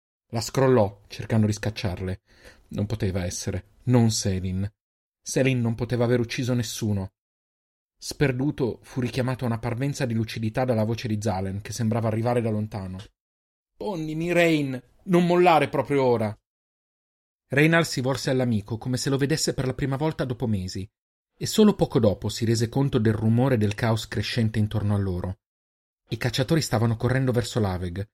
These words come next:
non con la compostezza che ci si sarebbe aspettati, ma con un nervosismo crescente che di quel passo si sarebbe presto trasformato in panico.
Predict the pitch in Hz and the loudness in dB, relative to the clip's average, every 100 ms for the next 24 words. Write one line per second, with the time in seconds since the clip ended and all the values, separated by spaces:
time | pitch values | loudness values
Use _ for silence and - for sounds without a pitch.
0 | _ _ _ - 151 202 185 143 - 120 | _ _ _ 2 6 6 6 4 4 2
1 | 123 - 139 - 131 123 - 117 120 - | 0 0 -2 0 -2 -2 -2 -2 -2 0
2 | 117 110 113 - 110 - 92 - 101 - | 0 0 -2 -4 -6 -4 -6 -4 -8 -8
3 | _ - - - - 120 123 127 123 123 | _ -20 -18 -12 -4 -2 0 0 0 0
4 | 147 135 135 120 120 - 156 151 131 113 | -2 0 -2 0 -4 0 0 0 -2 -2
5 | 107 120 110 131 - 135 - 113 117 110 | 2 2 2 -2 -2 -2 -2 -2 2 2
6 | 117 127 - 123 113 - 117 110 110 107 | 2 2 2 -2 -2 -4 0 0 0 -2
7 | 95 87 90 92 90 | -2 -6 -6 -8 -10